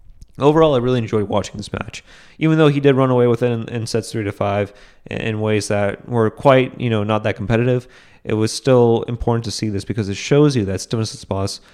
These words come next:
is still able to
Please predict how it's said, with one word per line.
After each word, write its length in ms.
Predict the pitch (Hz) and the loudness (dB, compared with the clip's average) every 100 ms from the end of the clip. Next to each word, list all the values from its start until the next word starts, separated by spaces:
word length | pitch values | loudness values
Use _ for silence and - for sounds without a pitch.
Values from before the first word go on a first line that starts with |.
| _ _ | _ _
is 280 | - 117 98 - _ _ _ | -2 -2 -2 -18 _ _ _
still 560 | - - 143 127 104 - - _ _ _ _ - | -12 -2 2 2 0 -6 -20 _ _ _ _ -2
able 340 | 127 117 110 | 0 2 0
to 680 | - - 98 98 95 98 95 | -2 -6 -4 -2 -4 -6 -8